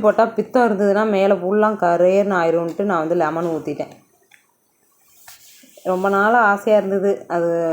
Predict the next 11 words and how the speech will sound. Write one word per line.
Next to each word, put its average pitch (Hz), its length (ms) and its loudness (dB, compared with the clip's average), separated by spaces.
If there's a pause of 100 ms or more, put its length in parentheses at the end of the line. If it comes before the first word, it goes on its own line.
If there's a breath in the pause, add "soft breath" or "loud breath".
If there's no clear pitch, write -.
(500)
வேலி 196 200 2 (120)
போட்டு 175 180 -2
வச்சுருந்தாங்க. 165 580 -4
இன்றைக்கி 165 300 -4
வேலி 190 240 0
எடுத்து 156 200 -4
விடவும், 196 360 0 (560 loud breath)
அஹ், 165 160 -6
பிடுங்கிட்டு 196 380 0
வந்து 190 140 0 (100)
அரைச்சாச்சு. 170 500 -2